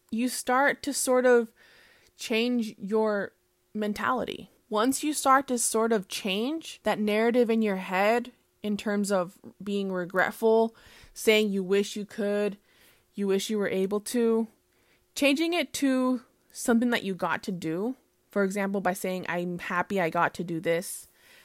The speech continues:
I'm glad that I was able to do this." It really starts a wave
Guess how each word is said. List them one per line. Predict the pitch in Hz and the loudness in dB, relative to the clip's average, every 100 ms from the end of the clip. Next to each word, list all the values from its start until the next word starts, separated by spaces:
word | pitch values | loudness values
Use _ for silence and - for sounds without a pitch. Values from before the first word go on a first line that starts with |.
| - | -6
I'm | 190 202 | -2 -2
glad | 170 175 180 180 | 0 2 2 2
that | 175 | 0
I | 175 | -2
was | 175 - | -2 -4
able | 185 165 | -4 -4
to | - | -8
do | 170 165 | -8 -4
this." | 160 165 190 - - | 0 0 -2 -10 -4
It | 226 - | -2 -2
really | 208 196 214 262 294 349 339 | -4 -2 4 4 4 2 -2
starts | - - - 220 233 - - | -4 -2 4 4 4 0 -2
a | 202 | 0
wave | 208 190 196 202 226 254 254 | 0 2 2 4 2 -2 -4